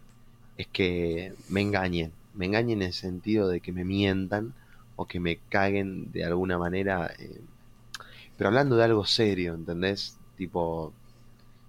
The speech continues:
si estamos en, con los pibes y están haciendo una joda y me cagan haciendo una joda, un juego boludo, no va a pasar nada.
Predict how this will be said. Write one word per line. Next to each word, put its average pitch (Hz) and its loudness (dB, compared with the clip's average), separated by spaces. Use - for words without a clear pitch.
si 90 -6
estamos 101 0
en, 90 -6
con 92 -2
los 90 -2
pibes 92 2
y 85 -6
están 98 -6
haciendo 104 -4
una 98 -2
joda 92 4
y 82 -6
me 95 -2
cagan 98 2
haciendo 101 0
una 92 0
joda, 98 4
un 87 -4
juego 104 4
boludo, 92 0
no 92 0
va 95 4
a 92 -4
pasar - -8
nada. 98 0